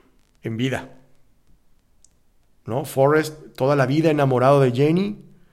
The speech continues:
le tocó enterrarla, pero la mantenía en su corazón todo el tiempo.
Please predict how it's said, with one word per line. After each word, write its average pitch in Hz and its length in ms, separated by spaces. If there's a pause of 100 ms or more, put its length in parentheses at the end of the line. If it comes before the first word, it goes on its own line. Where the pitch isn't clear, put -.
(1200)
le 117 160
tocó 131 440
enterrarla, 143 880 (1400)
pero 117 560
la 113 100
mantenía 107 460
en 143 80
su 143 120
corazón 120 400
todo 123 180
el 110 100
tiempo. 104 340